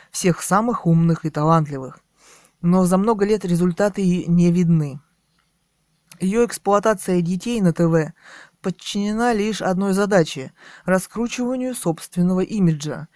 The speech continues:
Её поведение с детьми очень странно выглядит. Во-первых, одежда. Она должна быть светской, но деловой. Эта одежда не для общения с детьми.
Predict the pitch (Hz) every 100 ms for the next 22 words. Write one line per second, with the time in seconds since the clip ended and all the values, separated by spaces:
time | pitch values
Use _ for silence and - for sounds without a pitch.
0 | - _ 190 202 208 202 214 202 262 262
1 | 240 160 170 196 214 - 165 - 175 -
2 | 175 151 156 160 208 160 143 123 _ _
3 | - _ 170 160 185 202 214 - 190 185
4 | 151 143 147 165 _ - - 160 202 214
5 | 170 156 151 156 - 175 151 - - -
6 | - 165 160 170 185 190 170 143 165 165
7 | _ _ - 170 160 156 160 190 208 220
8 | 160 156 170 190 - 147 147 151 151 180
9 | - 156 156